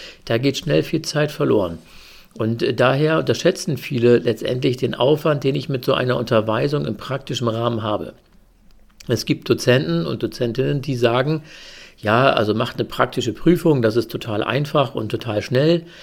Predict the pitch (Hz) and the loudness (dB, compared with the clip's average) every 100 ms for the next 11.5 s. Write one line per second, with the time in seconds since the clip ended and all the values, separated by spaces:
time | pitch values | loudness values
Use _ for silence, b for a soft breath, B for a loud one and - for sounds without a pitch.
0 | B B B 117 110 123 - - 120 - | B B B 0 2 2 4 4 4 2
1 | 117 - 101 127 156 151 123 113 - 104 | 0 2 4 4 4 2 0 0 0 0
2 | 123 156 - 151 147 - 147 143 B B | 2 2 2 2 0 2 -2 -2 B B
3 | B - - _ _ _ _ _ - 120 | B -20 -20 _ _ _ _ _ -2 0
4 | 117 120 131 127 131 120 120 123 127 123 | 4 6 6 6 4 6 6 6 6 4
5 | 123 117 113 113 123 123 - 104 98 - | 4 2 2 4 4 4 2 -2 -2 -6
6 | 90 b b b b 110 110 131 - 135 | -14 b b b b -2 -2 -4 -2 -2
7 | 151 - 104 - - 82 - B B B | -2 -2 -4 -4 -10 -14 -14 B B B
8 | B B 98 101 131 - 135 117 120 117 | B B 0 4 4 4 0 2 2 2
9 | 143 - 127 110 113 - 135 151 151 - | 0 0 0 0 0 0 -2 0 -4 -4
10 | 131 135 131 - 120 - 117 - 117 117 | 0 0 0 -4 -6 -6 -6 -4 0 4
11 | 123 151 113 123 151 | 4 2 -2 -4 -4